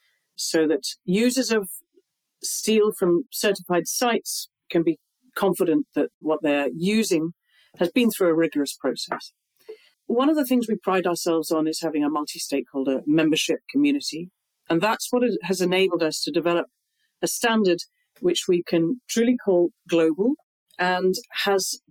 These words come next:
a balance of interests in its design. So it's not designed by steelmakers, it's not designed by N G Os, it's designed by a mix of the two. And I think that makes for a credible standard and one that's both plausible, implementable, and stands up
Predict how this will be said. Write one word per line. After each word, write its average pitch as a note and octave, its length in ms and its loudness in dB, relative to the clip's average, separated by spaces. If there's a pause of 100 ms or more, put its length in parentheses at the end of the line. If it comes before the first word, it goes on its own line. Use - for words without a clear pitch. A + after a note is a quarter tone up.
a G3 40 0
balance A#3+ 480 0
of G#3 80 -2
interests - 540 -2
in D#3 140 0
its - 240 -6
design. C#3 460 -2 (420)
So - 160 0
it's F3 160 -4
not G#3 180 2
designed E3+ 380 0
by D3+ 100 0
steelmakers, C#3+ 600 -2
it's - 160 -8
not F3 260 2
designed D3+ 380 0
by C#3 140 0
N C3+ 140 0
G C3 160 -2
Os, C3 220 -6
it's - 140 -8
designed G3 320 0
by A#3 100 0
a A#3+ 60 0
mix - 200 -4
of G#3 100 -4
the F#3+ 60 -4
two. - 200 0 (960)
And E3+ 140 0
I F3 40 0
think G#3 180 0
that G3 120 0
makes F#3+ 220 0
for F3 100 0
a D#3+ 100 0
credible G3 300 0
standard D#3 400 0
and D#3 140 2
one D#3 180 2
that's - 400 -4 (160)
both E3 200 2 (180)
plausible, E3 680 2 (220)
implementable, D3+ 720 0 (140)
and C3+ 340 -4 (300)
stands G3+ 440 0
up F#3 120 0